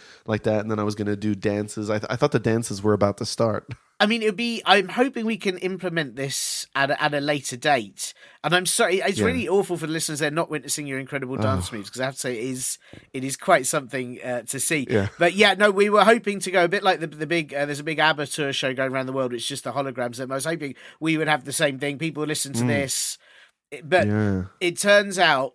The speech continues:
Speaker 2: that it can just be a bit scary having someone appear in your room and dance when you're,
Speaker 1: Sure. You know
Speaker 2: when
Speaker 1: what?
Speaker 2: you're not expecting it.
Speaker 1: Then I think you've made a great choice then by
Speaker 2: Yeah.
Speaker 1: not making it holograms. That was just me being,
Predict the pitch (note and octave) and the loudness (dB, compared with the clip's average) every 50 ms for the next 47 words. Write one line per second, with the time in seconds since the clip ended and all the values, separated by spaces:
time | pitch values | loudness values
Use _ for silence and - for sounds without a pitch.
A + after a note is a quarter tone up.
0 | _ - D3+ C3+ D3+ D3+ C#3+ - - _ - - - - - D#3+ D3 - - E3+ | _ -12 -6 -2 0 2 0 0 -2 _ -20 -20 -20 -16 -12 -12 -12 -8 -6 -8
1 | E3+ D3+ D#3 D#3+ - F3 E3 D#3+ C3+ D3 B2+ - - - E3 E3 E3+ D#3 C3 C3 | -6 -4 -6 -4 0 2 2 2 2 0 -2 -2 -2 0 2 2 2 2 0 -2
2 | C#3+ C#3 A#2+ B2 A2+ - - A#2+ B2 B2 B2+ A#2+ C3 C#3+ B2 A#2 A#2 A2+ A#2 A#2 | -4 -4 -6 -8 -6 -6 -6 -6 -6 -6 -6 -6 -4 -2 -2 -2 -2 -4 -4 -4
3 | A2 B2 B2+ A#2 G2+ G2+ A2+ A#2+ - - A#2 A#2 G#2+ C#3 B2+ A#2 A#2 A2 - - | -4 -2 -4 -4 -4 -6 -12 -14 -12 -10 -10 -6 -2 0 0 0 0 -2 -4 -4
4 | - - - C3 A#2+ A2+ A2+ A#2+ A#2+ A#2+ A#2 A2+ A2 A#2+ A#2+ G#2+ G2 F2+ F#2 - | -4 -6 -6 -6 -6 -2 0 0 0 2 4 6 6 8 8 6 4 2 -4 -6
5 | - A#2 A#2+ A#2 A2 G2+ G2 G2+ G#2 B2+ C3 A2+ B2+ B2+ - - A2+ A2+ - - | -2 0 2 4 4 4 6 6 4 4 4 0 -4 -6 -8 -6 -8 -8 -8 -10
6 | - G#2 G#2 G2 - - - G2+ F#2+ - - _ _ _ _ _ _ _ _ _ | -14 -14 -14 -16 -4 0 2 2 2 0 -4 _ _ _ _ _ _ _ _ _
7 | - G2+ - - A#2 - - A2+ G2+ G#2 G2+ G2 F#2+ F#2 F#2+ G2 F#2+ F#2 - - | -8 -4 0 0 0 0 -2 -2 0 2 2 2 2 0 0 0 -2 -2 -2 -2
8 | G#2+ F#2+ F#2 F#2+ - - F#2+ F2+ F2+ F2 - - - - - - A#2+ G#2+ F#2 F2 | 0 0 0 0 -2 -4 -4 -4 -4 -4 -4 -2 -2 -2 -2 -2 -2 -2 -4 -4
9 | F#2 F#2+ F#2 F#2 F#2 G2 F#2+ F#2 F#2 F#2 - - - - - - - G#2+ G#2 G#2 | -4 -6 -6 -6 -4 -4 -4 -4 -4 -4 -6 -6 -8 -8 -4 0 2 2 2 2
10 | A2+ G#2+ G2 G#2+ G2+ - G2+ G2+ G2 F#2 G2 F#2 F2+ F2+ F2+ F2+ F2 | 2 0 0 -2 -2 -2 -2 -2 0 0 0 0 0 -2 -4 -6 -8